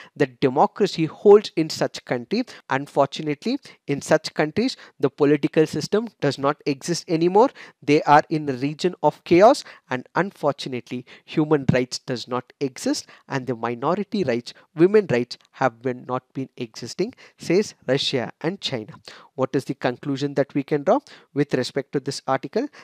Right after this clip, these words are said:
The summit would have been better if there was a global definition of democracy. People or countries were invited on the basis of a common understanding of the democracy, but instead this summit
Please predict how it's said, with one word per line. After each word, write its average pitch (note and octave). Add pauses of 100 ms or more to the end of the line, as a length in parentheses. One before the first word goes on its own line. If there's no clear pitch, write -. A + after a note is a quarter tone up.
(140)
The B2+
summit C#3
would C3+
have D3
been D3+
better D3+ (340)
if A#3+ (220)
there C#3
was D3
a D3
global C3
definition C#3
of D3+
democracy. D#3+ (360)
People F3+ (120)
or D3
countries D#3
were D3 (120)
invited D#3 (260)
on D3
the D#3+
basis C3+
of D#3
a E3
common C#3+
understanding D#3
of E3
the F3
democracy, E3 (300)
but B2+
instead E3+ (280)
this F3
summit F3